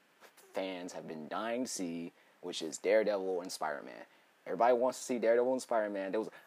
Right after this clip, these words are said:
I saw a cool, um, clip on Instagram where somebody, uh, edited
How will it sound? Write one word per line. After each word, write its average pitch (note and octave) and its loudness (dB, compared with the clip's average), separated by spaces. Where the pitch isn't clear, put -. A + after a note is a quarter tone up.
I F#2+ -6
saw A2 0
a - -8
cool, C3 0
um, F#2 -8
clip - 0
on G2+ 0
Instagram F#2+ -4
where E2+ -6
somebody, F#2 -4
uh, F#2 2
edited G2+ 4